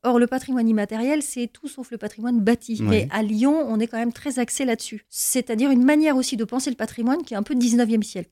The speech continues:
Speaker 1: quand même, hein. Euh, ça descend d'en haut,
Speaker 2: Mhm.
Speaker 1: euh, c'est des grands bâtiments, c'est du monumental, euh, et cetera. Le patrimoine immatériel, c'est exactement l'inverse. C'est-à-dire que c'est quelque chose qui ressort du sol. C'est, ça vient des gens, c'est,
Speaker 2: Mhm.
Speaker 1: euh, c'est, c'est,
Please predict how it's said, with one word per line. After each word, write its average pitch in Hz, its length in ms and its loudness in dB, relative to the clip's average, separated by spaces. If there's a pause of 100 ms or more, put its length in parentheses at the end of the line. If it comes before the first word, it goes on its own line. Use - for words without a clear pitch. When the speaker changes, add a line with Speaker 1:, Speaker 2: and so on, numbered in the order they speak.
Speaker 1:
quand - 80 -20
même, 151 180 -14
hein. 214 140 -10 (180)
Euh, 190 560 -2
ça 214 140 -8
descend 202 320 -2
d'en 190 180 0
haut, 269 380 6
Speaker 2:
Mhm. 269 60 6
Speaker 1:
euh, 196 480 2
c'est - 160 -12
des 190 100 -8
grands 196 260 -6
bâtiments, 208 760 0
c'est 247 120 -6
du 202 140 -2
monumental, 214 1000 0
euh, 208 120 -2
et 208 60 -6
cetera. 190 300 -12 (380)
Le 233 100 -4
patrimoine 277 420 2
immatériel, 269 460 4
c'est 254 120 -4
exactement 214 420 -4
l'inverse. 220 480 -4
C'est-à-dire 214 340 -6
que - 60 -14
c'est 220 80 -8
quelque 202 180 -10
chose 262 160 -8
qui - 80 -12
ressort 220 500 -2
du 190 120 -6
sol. 190 340 -2 (500)
C'est, 190 260 -4
ça 202 160 -4
vient 208 180 -2
des 214 100 0
gens, 185 420 0
c'est, 202 360 -2
Speaker 2:
Mhm. 185 60 0
Speaker 1:
euh, 175 360 -2
c'est, 175 680 -6
c'est, - 280 -6